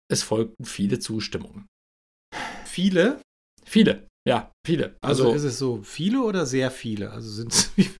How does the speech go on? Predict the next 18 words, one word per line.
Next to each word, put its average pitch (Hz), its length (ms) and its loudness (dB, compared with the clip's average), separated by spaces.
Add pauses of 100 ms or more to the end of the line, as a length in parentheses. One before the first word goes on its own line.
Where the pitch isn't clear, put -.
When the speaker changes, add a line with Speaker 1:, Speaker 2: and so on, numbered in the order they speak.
(100)
Speaker 2:
wie 160 80 0
viele 143 240 0
sind's 185 320 0
denn 120 180 -2
so? - 380 -6 (300)
Speaker 1:
Also 120 380 4
ich 107 120 -2
würd 120 120 -4
sagen, 110 240 4
mindestens 139 420 0
drei, 127 420 4
vielleicht 101 380 -6
auch 170 200 0
fünf. - 560 0
Man 113 160 -2
weiß 135 220 6
es 107 120 -12
nicht. - 200 -18